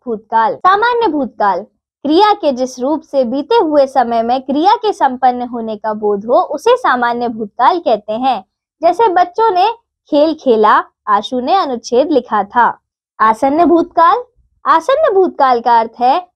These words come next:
समीप, निकट। क्रिया के जिस रूप से यह पता चले कि क्रिया भूतकाल में आरंभ होकर अभी अभी समाप्त हुई है, उसे आसन्न भूतकाल कहते हैं। जैसे, माता जी,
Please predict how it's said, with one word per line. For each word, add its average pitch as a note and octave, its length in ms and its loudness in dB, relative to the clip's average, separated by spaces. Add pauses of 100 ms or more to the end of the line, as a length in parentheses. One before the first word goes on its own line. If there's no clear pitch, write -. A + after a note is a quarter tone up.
समीप, F4+ 440 0 (180)
निकट। B3+ 360 0 (760)
क्रिया C#4 300 2
के C4 180 -4
जिस A#3+ 260 -8
रूप F#4+ 240 -2
से D4 440 0 (420)
यह D#4 260 2
पता F4+ 320 0
चले B3 340 0
कि B3 180 -6
क्रिया A3+ 340 -8
भूतकाल B3+ 640 0
में B3 120 -6
आरंभ C4 400 0 (100)
होकर B3+ 340 0
अभी C#4 320 2 (120)
अभी E4 220 0
समाप्त B3 520 -4
हुई D4+ 200 0
है, C4 320 0 (140)
उसे B3 320 0
आसन्न D4 460 0
भूतकाल A3 520 -2
कहते A3 340 -6
हैं। D4 280 -2
जैसे, D#4+ 360 2 (640)
माता C#4+ 480 2
जी, F4 380 -2